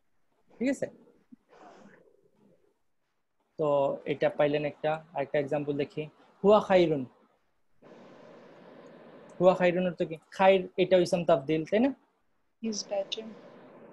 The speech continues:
Speaker 1: Is better in te-, in sense of what?
Speaker 2: Sawaban.
Speaker 1: Sawab, reward।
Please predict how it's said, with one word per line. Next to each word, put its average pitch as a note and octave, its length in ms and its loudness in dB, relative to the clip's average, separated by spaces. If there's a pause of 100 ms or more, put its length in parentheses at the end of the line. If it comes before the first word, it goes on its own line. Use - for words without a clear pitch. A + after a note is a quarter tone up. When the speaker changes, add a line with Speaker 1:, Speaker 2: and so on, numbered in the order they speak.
(260)
Speaker 1:
Is D#3+ 200 -4
better F#3+ 400 4 (280)
in F3+ 120 0
te-, F#3+ 400 0
in F3+ 160 -4
sense F#3 300 -2
of F#3+ 120 0
what? G#3+ 220 4 (1900)
Speaker 2:
Sawaban. G3+ 800 -14 (560)
Speaker 1:
Sawab, G3+ 600 2
reward। F3+ 320 6